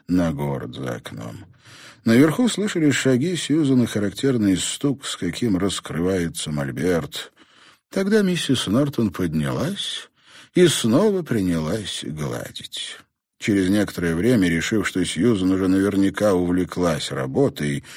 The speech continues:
ее мозг просто констатировал это без каких бы то ни было умозаключений, она направилась в буфетную и позвонила Мейбл Уэртс. По ходу беседы она упомянула, что, по словам Сьюзи,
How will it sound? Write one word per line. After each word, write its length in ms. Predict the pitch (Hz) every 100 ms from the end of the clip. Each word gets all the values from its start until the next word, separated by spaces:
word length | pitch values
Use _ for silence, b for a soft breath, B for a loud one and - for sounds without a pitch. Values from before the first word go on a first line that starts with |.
| B
ее 200 | - 107
мозг 420 | 85 82 78 - -
просто 340 | 67 - -
констатировал 840 | - 82 - - - 113 127 92 95
это 180 | -
без 220 | 85 90 -
каких 400 | 85 - 104 80
бы 100 | 78
то 160 | 80
ни 140 | 82 101
было 180 | 82
умозаключений, 1120 | 90 95 85 80 - 80 - 180 170 160 160 B B B B B
она 220 | 165 233
направилась 720 | 240 196 202 208 202 185 143
в 140 | 117 117
буфетную 880 | 123 113 - 175 - 151 147 143 B B B B -
и 80 |
позвонила 760 | 226 202 151 143 131 139 131 117
Мейбл 640 | 101 98 92 90 85 87 80
Уэртс. 760 | 60 57 - - - - - - _ _ -
По 120 | 139
ходу 300 | 117 98 82
беседы 540 | 73 73 - 123 117
она 180 | 78 87
упомянула, 680 | 117 110 98 92 135 196 196
что, 280 | - - 147
по 120 | 101
словам 400 | - 85 85 78
Сьюзи, 640 | - - - 73 - 214